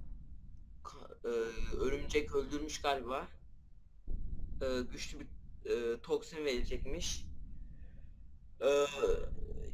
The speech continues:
zehir et-, zehirin etkisi galiba öldürmüş mü? Öyle bir şey.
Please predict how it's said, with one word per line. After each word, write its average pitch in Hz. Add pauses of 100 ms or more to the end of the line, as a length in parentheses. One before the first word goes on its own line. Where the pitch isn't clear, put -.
(280)
zehir 160
et-, - (240)
zehirin 151
etkisi 160
galiba 165
öldürmüş 185
mü? 165
Öyle 143
bir 143
şey. 151